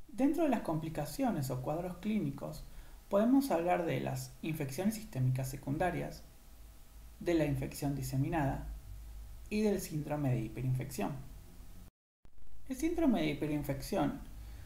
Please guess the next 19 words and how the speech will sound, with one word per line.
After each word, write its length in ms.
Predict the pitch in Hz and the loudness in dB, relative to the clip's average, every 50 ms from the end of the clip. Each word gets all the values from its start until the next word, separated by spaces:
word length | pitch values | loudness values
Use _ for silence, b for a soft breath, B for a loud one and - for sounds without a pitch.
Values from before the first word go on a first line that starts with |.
| B B B B B - | B B B B B -4
es 100 | - 240 | 0 4
un 140 | 269 262 240 | 6 6 6
síndrome 400 | - 247 254 247 254 240 220 - | 6 4 4 4 6 4 4 4
que 100 | 175 151 | 2 0
resulta 480 | 156 151 - - 165 156 - 151 139 135 | 0 0 0 0 0 0 2 0 0 0
como 240 | 147 151 160 160 | 0 0 0 0
consecuencia 760 | - 170 175 180 202 190 - 233 240 254 247 - - 254 233 202 | 0 0 0 0 -2 -2 0 2 4 4 4 4 4 4 4 4
de 120 | 165 156 | 4 2
una 340 | 170 180 185 185 - - - - | 2 2 0 -2 -2 -4 2 4
autoinfección 760 | 214 220 226 - 240 214 202 - 160 156 - - 170 165 165 | 4 4 6 4 2 0 0 0 -4 -4 -2 -2 -2 -2 -2
masiva 520 | 165 165 165 - 226 202 170 156 156 156 - - | -2 -4 -4 -2 -2 0 0 0 -2 -4 -6 -2
originada 680 | - 185 185 190 185 - 208 196 196 196 202 208 202 | 0 0 0 0 -2 -4 -4 -2 0 2 2 2 2
por 160 | - 170 160 160 | 2 0 0 2
la 280 | 165 165 165 165 - 170 | 2 2 2 2 0 0
migración 520 | 160 156 156 151 143 - - 165 160 170 | 2 2 2 2 0 -2 -2 -2 0 0
indiscriminada 720 | 165 160 147 135 - - 147 135 135 135 135 131 131 135 | 0 0 -2 -4 -4 -2 0 2 2 4 4 4 4 4
de 60 | 135 139 | 4 2
larvas 340 | 135 127 127 131 131 - | 2 2 2 2 0 0
filariformes. 760 | - 131 127 123 - - - 175 160 - 135 127 127 - - | 0 0 0 0 -2 -2 0 0 2 2 2 0 0 -2 -4